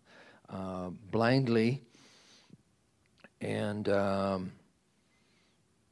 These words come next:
give me some kind of display that you're with us." And, uh, that's fairly typical when you think about it.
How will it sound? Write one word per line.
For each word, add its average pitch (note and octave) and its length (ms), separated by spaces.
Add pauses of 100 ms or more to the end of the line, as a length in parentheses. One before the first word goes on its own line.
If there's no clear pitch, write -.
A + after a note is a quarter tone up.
(1700)
give C#3 180
me D3 220
some C3+ 300
kind B2+ 260
of A2+ 160
display A#2 800 (1400)
that F#2 260
you're F#2 140
with A#2+ 260
us." - 380 (480)
And, F#2+ 420
uh, F2+ 400 (2500)
that's A2+ 200
fairly E3+ 400
typical C#3+ 540
when G2 160
you G2 80
think D#3 320
about G2+ 320
it. A2+ 280